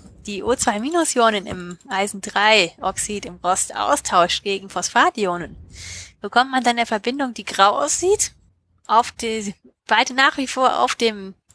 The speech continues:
Eisenwerkzeug abgelagert ist, aber man sieht es eigentlich nicht mehr und dadurch sieht das wie entrostet aus.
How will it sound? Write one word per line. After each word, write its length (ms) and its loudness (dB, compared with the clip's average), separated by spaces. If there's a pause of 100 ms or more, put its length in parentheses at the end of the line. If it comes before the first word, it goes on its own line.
(180)
Eisenwerkzeug 720 0
abgelagert 760 0
ist, 340 -4
aber 280 4
man 160 -2
sieht 160 2
es 100 -2
eigentlich 300 -4
nicht 180 -10
mehr 160 -6
und 100 -10
dadurch 320 -2
sieht 240 -12
das 280 -4
wie 140 -6
entrostet 520 0
aus. 360 2